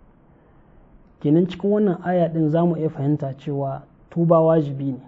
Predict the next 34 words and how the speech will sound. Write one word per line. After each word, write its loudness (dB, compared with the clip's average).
Tunda 4
Allah 0
ta'ala -2
ya 0
ce -10
tubu, 0
malaman 0
usul -4
suna -4
ce -6
fi'ilul -6
amr -2
yana 0
ba, -6
yana 2
fa'idantar -2
da -2
wajabci -2
ne. -4
Idan 0
Allah -2
ta'ala -6
ya -6
ce -14
a -6
yi, 0
ku 0
yi 4
kaza, -4
ya -2
ku -4
wanda 2
ku -6
yi -4